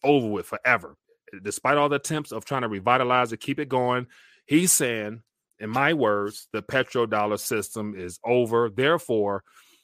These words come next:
the Federal Reserve note, which is the greatest financial liability on this planet because it is the reserve currency,"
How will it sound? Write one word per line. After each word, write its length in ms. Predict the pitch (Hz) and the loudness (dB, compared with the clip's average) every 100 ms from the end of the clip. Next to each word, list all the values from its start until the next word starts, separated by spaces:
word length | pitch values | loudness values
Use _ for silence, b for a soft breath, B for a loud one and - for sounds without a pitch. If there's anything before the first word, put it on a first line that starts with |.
| b _ - | b _ -6
the 280 | 113 107 | -4 -4
Federal 280 | - 143 131 | 0 4 4
Reserve 420 | 123 110 120 107 | 4 4 2 2
note, 380 | 127 156 - - - | 4 2 2 -8 -12
which 260 | 113 120 - | -6 -6 0
is 220 | 139 120 | 0 0
the 100 | 110 | -4
greatest 560 | 95 110 139 156 156 - | -8 0 2 2 -2 -2
financial 520 | 127 127 131 - 120 | -2 0 -4 -4 -2
liability 760 | 113 117 107 95 123 135 107 107 | 0 2 0 -2 0 2 0 -2
on 200 | 123 139 | 0 0
this 160 | 107 - | -2 -6
planet 320 | - 147 113 | -4 -4 -4
because 260 | 104 113 113 | -6 -6 -4
it 60 | |
is 80 | 113 | -4
the 80 | 101 | -4
reserve 360 | 98 110 98 - | -4 -4 -6 -4
currency," 560 | 180 156 127 107 98 | -2 0 -2 -8 -12